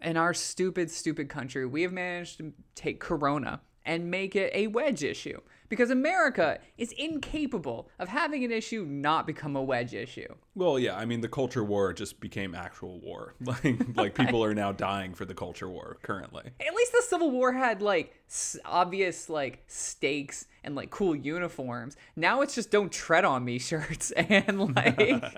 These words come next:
Speaker 2: <laughs>
Speaker 1: Republican, uh, legislators comparing this to the Holocaust. So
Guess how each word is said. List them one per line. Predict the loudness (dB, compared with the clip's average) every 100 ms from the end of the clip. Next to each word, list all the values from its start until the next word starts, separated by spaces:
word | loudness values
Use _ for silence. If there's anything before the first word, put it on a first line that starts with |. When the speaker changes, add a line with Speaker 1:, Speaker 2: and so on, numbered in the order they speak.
| -16
Speaker 2:
<laughs> | -8 0
Speaker 1:
Republican, | 2 4 4 2 0 -4 -4 -8 -2
uh, | 0
legislators | 2 0 0 -2 0 0 -2
comparing | -4 -6 -4 -4 -4 -4
this | -6 -4
to |
the | -4
Holocaust. | 0 0 0 0 0 -2 -8 -18 -16
So | -6 2 2 0